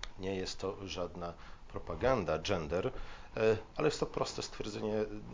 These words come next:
nauczania, które znajdujemy w Piśmie od samego początku, e, nauczania, które niesie z sobą dość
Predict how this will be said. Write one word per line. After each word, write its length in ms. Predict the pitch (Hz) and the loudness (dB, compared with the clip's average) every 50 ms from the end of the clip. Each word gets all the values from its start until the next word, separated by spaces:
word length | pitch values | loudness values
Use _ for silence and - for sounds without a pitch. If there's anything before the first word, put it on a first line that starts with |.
| 117 | -4
nauczania, 500 | 107 107 107 104 - - 117 113 110 104 | 0 0 0 0 0 -2 -2 0 0 -2
które 260 | 98 - - - 98 | -2 -4 -6 -6 -6
znajdujemy 480 | 92 - 98 95 87 104 101 101 101 92 | -4 -4 -4 -2 0 0 0 2 0 0
w 100 | 87 - | -2 -2
Piśmie 300 | - 110 101 - - 98 | -2 0 0 0 0 0
od 80 | 92 - | 0 0
samego 340 | - 104 104 101 92 104 | 0 0 0 0 0 -2
początku, 540 | - - 101 - - 123 120 - - - 117 - - - - - - - - - | -2 -2 -2 2 2 2 2 2 0 0 0 0 -2 -6 -6 -6 -6 -4 2 4
e, 100 | 123 120 123 117 117 - - - - - | 4 4 4 0 -4 -8 -10 -8 0 4
nauczania, 440 | 131 123 117 - - 170 156 - | 6 6 6 6 2 2 4 2
które 400 | 92 - - - 107 110 107 104 101 - - - | 0 -2 -2 0 4 6 6 4 4 0 -2 -2
niesie 260 | 110 110 - - - | -2 -2 -2 -2 -4
z 60 | - | -4
sobą 400 | - - 101 85 - 92 87 87 - - | -2 -2 -2 -2 -2 -2 -2 -4 -6 -8
dość 240 | - 90 87 - - | -6 -6 -4 -6 -6